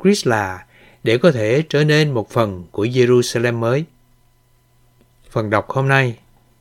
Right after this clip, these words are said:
Vì ngày nay, Linh đang phát ngôn với các hội thánh, nên chúng ta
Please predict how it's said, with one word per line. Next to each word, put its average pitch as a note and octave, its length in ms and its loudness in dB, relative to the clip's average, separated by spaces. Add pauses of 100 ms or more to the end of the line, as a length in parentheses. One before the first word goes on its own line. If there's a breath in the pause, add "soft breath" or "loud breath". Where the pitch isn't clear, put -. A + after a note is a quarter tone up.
(680)
Vì B2+ 260 4
ngày A#2 200 0
nay, D#3+ 340 4 (340 soft breath)
Linh E3 260 4
đang D#3+ 180 4
phát F3 240 -2
ngôn D#3 260 2
với E3 100 2
các F#3 200 -2
hội G#2 160 -2
thánh, D#3+ 300 -2 (540 soft breath)
nên D3 180 2
chúng E3+ 180 2
ta D3+ 220 0